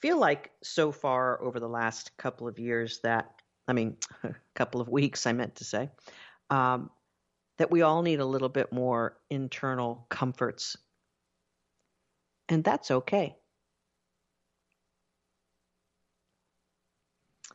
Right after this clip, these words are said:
I like having some green tea during the day because it, it not only, like, warms me on the inside,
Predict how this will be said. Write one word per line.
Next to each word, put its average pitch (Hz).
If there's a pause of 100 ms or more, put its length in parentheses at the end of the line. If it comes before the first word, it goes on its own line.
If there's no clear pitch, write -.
(320)
I 131
like 120
having 117
some 123
green 123
tea 120
during 123
the 120
day 123
because 127
it, 139 (100)
it 139
not 151
only, 165
like, 139
warms 131
me 139
on 123
the 123
inside, 135